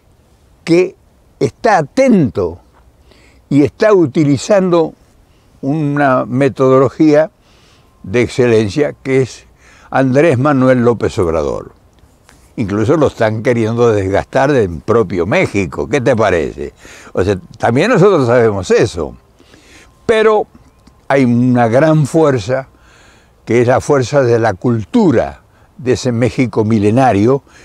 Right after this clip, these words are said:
que lo sostiene y lo respalda. Y detrás de todo eso estamos nosotros. Pero nosotros tenemos que hacer el trabajo de hacerlo conocer y explicar quién es él y qué representa para nosotros.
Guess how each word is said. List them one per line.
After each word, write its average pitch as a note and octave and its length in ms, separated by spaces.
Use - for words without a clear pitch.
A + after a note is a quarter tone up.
que G#2+ 120
lo A2 180
sostiene G#2+ 1000
y F#2+ 80
lo A2+ 140
respalda. F#2 920
Y B2+ 80
detrás D#3 460
de E3+ 140
todo F#3 280
eso E3 120
estamos D#3 340
nosotros. C3+ 680
Pero D#3+ 220
nosotros F3+ 460
tenemos E3 320
que D3 80
hacer D#3 220
el C#3 140
trabajo D3 500
de B2+ 80
hacerlo D3 420
conocer B2+ 720
y C3+ 140
explicar E3 540
quién F#3+ 300
es F3 220
él F#3+ 160
y D3 100
qué E3+ 160
representa D#3 720
para C#3+ 220
nosotros. A#2+ 640